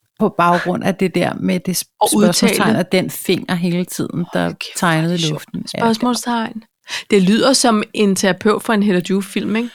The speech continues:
Speaker 2: Altså,
Speaker 1: Det ku-,
Speaker 2: en,
Speaker 1: kunne hun også,
Speaker 2: en,
Speaker 1: jamen, det kunne hun også
Speaker 2: en
Speaker 1: være.
Speaker 2: rigtig karikeret.
Speaker 1: Altså, jeg tror, hvis hun var parterapeut, så var jeg skrevet for længst. Altså,
Speaker 2: Ja.
Speaker 1: fordi
Speaker 2: Ja.
Speaker 1: så havde jeg tegnet rigtig mange udråbstegn i det.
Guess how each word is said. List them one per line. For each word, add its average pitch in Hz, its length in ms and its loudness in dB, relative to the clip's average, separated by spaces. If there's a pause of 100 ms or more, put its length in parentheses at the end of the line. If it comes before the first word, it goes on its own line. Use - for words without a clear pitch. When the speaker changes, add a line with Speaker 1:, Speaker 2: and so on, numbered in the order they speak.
Speaker 2:
Altså, 180 260 0 (640)
Speaker 1:
Det 262 180 4
ku-, - 120 -2
Speaker 2:
en, - 140 -10
Speaker 1:
kunne 220 180 4
hun 240 180 6
også, 247 220 4
Speaker 2:
en, 240 120 4
Speaker 1:
jamen, - 160 -2
det - 80 -8
kunne 240 160 2
hun 220 80 4
også 214 180 0
Speaker 2:
en 220 60 6
Speaker 1:
være. 208 80 -2 (600)
Speaker 2:
rigtig 220 320 -2 (640)
karikeret. 226 640 0 (380)
Speaker 1:
Altså, 202 220 0
jeg 214 80 2
tror, - 180 -2
hvis 185 120 -4
hun 208 100 0
var 202 160 2
parterapeut, 208 580 -2
så - 80 -14
var 196 80 -2
jeg 185 60 -2
skrevet 180 300 -4
for 202 60 -6
længst. 190 420 -8 (240)
Altså, 196 320 -6
Speaker 2:
Ja. 190 100 -2
Speaker 1:
fordi 196 160 -4 (720)
Speaker 2:
Ja. 196 120 -2 (1600)
Speaker 1:
så 240 100 4
havde 208 160 6
jeg 196 100 4
tegnet 180 320 2
rigtig 196 160 -2
mange 185 180 2
udråbstegn 175 540 -4
i 160 40 -6
det. 175 240 -6